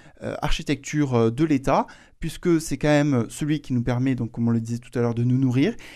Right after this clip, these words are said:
et que les agriculteurs ont besoin enfin d'un plan, euh, qui soit conséquent pour, euh, leur venir en aide et pour qu'on puisse de nouveau pouvoir respirer et arriver à avoir, euh, une concurrence et une production française de qualité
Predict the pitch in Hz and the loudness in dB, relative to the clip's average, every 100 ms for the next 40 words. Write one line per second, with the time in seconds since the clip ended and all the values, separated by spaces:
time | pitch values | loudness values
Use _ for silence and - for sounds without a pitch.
0 | - 139 135 135 160 180 151 135 123 160 | -6 -4 0 2 2 0 0 -6 2 2
1 | 196 - 156 147 170 151 139 - 160 170 | 2 -2 -2 0 0 2 0 -2 -4 -4
2 | - 143 131 143 151 175 151 135 - - | -2 -2 2 0 2 2 2 0 -10 -20
3 | _ 123 104 - 80 - - 131 - 143 | _ -2 -2 -4 -8 -10 -14 -14 2 4
4 | 127 240 233 208 170 185 220 262 - _ | 4 2 2 0 -2 0 0 -2 -8 _
5 | - 185 151 131 135 175 165 175 147 139 | -2 0 2 4 4 4 2 -2 0 0
6 | 185 247 170 165 208 208 196 208 170 160 | 0 -2 -2 -2 -2 -4 -2 -2 -2 0
7 | 233 254 202 165 247 277 - - 160 151 | 4 4 2 0 -2 -2 -10 -6 0 0
8 | 156 220 - 156 156 202 - 151 156 170 | 0 -4 -6 -8 -4 -4 0 2 4 2
9 | 175 160 160 151 - 147 160 147 151 139 | -2 -2 -2 -2 0 2 2 2 2 2
10 | - - _ - 123 113 110 139 131 127 | -4 -20 _ -4 0 0 -2 -4 -2 0
11 | 117 110 113 - 233 220 233 185 175 165 | 0 0 -2 -2 -4 -2 -2 -2 -4 -6
12 | - 113 - - 151 143 127 123 247 226 | -8 -10 -10 -4 0 2 2 0 -2 -2
13 | 208 175 151 143 - 190 190 151 196 202 | -4 -8 -4 -4 -2 -4 -4 -6 -4 -2
14 | 160 151 156 175 | -4 -4 -2 -2